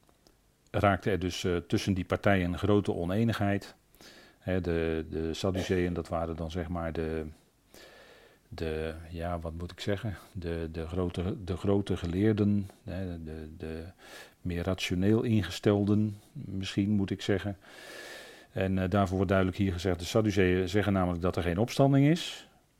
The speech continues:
en geen boodschapper of geest, maar de Farizeeën belijden beide. En Paulus was een Farizeeër en hij wist natuurlijk dat die, dat Sanhedrin bestond uit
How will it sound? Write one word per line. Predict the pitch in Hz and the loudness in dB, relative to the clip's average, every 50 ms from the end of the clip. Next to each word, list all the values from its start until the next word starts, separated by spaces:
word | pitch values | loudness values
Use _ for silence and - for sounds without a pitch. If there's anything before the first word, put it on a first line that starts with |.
| _ _ _ _ | _ _ _ _
en | - 117 110 | 4 4 4
geen | 98 98 92 90 | 6 4 2 2
boodschapper | 87 92 92 90 - - 85 - - 85 | 4 2 2 2 0 -2 -4 -4 -4 -6
of | 82 | -8
geest, | - - 117 120 139 170 - - - - - - - - _ | -2 2 4 4 4 4 0 -4 -12 -16 -18 -20 -20 -14 _
maar | - 90 85 | -4 -2 -2
de | 85 87 | -2 -4
Farizeeën | - - - 117 120 120 117 95 107 104 104 101 98 98 | -8 0 2 4 4 4 4 4 4 4 4 4 2 0
belijden | 92 95 90 90 90 87 85 90 90 | 0 2 2 2 0 0 -2 0 2
beide. | 92 107 101 92 82 82 | 4 4 4 4 2 -2
En | 82 85 87 | -2 -2 0
Paulus | - 107 110 104 101 87 | 2 2 2 2 0 -2
was | 95 90 - | -4 -4 -6
een | - | -6
Farizeeër | - 95 90 90 85 90 110 104 87 85 90 - | -4 -4 -2 -2 0 0 0 0 2 0 -2 -2
en | 65 67 92 85 - - - - - - - - - - - _ _ | -4 -6 -8 -8 -10 -14 -20 -20 -20 -20 -20 -20 -20 -20 -20 _ _
hij | - - 87 | -6 -2 2
wist | 98 110 - - | 2 2 4 2
natuurlijk | 104 - 107 101 92 92 85 | 2 2 2 2 2 2 2
dat | 95 98 92 - - - - _ | 2 2 2 2 -4 -14 -12 _
die, | 104 85 101 98 87 85 - - _ _ _ _ _ | -6 -2 -2 -2 -2 -2 -6 -12 _ _ _ _ _
dat | - 104 95 | 2 2 2
Sanhedrin | - - 117 104 101 101 92 95 95 92 82 82 | 4 4 4 6 6 4 4 4 2 2 0 -2
bestond | 82 95 - - 127 143 147 110 - | -4 -4 6 8 8 10 10 6 4
uit | - 90 82 82 - - | 2 0 0 0 -4 -10